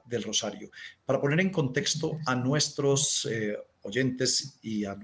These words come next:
y a las personas que nos están siguiendo, que nos, nos ven también por este canal de YouTube, quiero preguntarles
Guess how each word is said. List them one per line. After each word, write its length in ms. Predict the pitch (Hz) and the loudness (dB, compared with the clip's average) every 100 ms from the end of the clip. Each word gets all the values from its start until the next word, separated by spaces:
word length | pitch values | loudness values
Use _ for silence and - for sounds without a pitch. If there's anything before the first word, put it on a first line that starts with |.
| - | -8
y 140 | 110 | -4
a 100 | 101 | -2
las 140 | 98 | -4
personas 380 | - - 185 170 | -4 0 2 2
que 80 | - | 2
nos 120 | 117 | -2
están 460 | 107 - 120 127 127 - - | 0 0 2 0 -2 -8 -12
siguiendo, 560 | - - 135 135 113 110 | -4 0 4 4 2 -2
que 120 | - | -4
nos, 200 | 107 104 | -2 -2
nos 300 | 107 107 107 | -2 -4 0
ven 220 | 156 170 110 | 2 2 0
también 380 | 101 98 101 - - _ | -4 -4 -4 -6 -10 _
por 140 | - 104 | -8 -4
este 400 | - 117 110 104 - - | -2 -2 -2 -4 -14 -12
canal 320 | - 117 113 | -2 -2 0
de 140 | 110 120 | 0 2
YouTube, 560 | 127 127 127 127 - - - - - | 2 4 4 4 -2 -16 -16 -14 -4
quiero 200 | 156 160 | 0 2
preguntarles 840 | 160 131 131 123 120 139 139 - | 2 2 2 2 4 2 2 -2